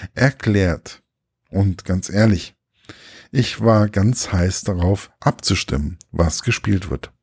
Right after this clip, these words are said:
In der Pause waren sich viele einig, dass dieser Abend besser ist als morgens die Live-Übertragung aus Wien im Fernsehen. <clears throat> Ich habe da festgestellt, dass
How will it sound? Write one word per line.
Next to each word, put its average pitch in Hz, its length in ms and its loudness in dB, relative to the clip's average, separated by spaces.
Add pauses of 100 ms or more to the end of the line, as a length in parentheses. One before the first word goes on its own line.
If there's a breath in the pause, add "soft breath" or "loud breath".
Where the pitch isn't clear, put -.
(1200 loud breath)
In 107 140 2
der 104 120 6
Pause 165 840 0 (440)
waren 135 300 0
sich 139 340 -4 (680 loud breath)
viele 170 640 0
einig, 110 720 2
dass - 280 -4
dieser 120 480 -2
Abend 98 540 -4
besser 113 500 2
ist - 220 -8
als 87 200 -4
morgens 104 480 4
die 98 100 -2
Live-Übertragung 104 840 0 (140)
aus - 480 -2
Wien 127 320 2
im 120 180 -4
Fernsehen. 107 560 0 (520 loud breath)
<clears throat> 233 580 4 (580)
Ich 139 200 0
habe 131 340 4 (1300 loud breath)
da 120 220 4
festgestellt, 127 1000 -2
dass - 300 -4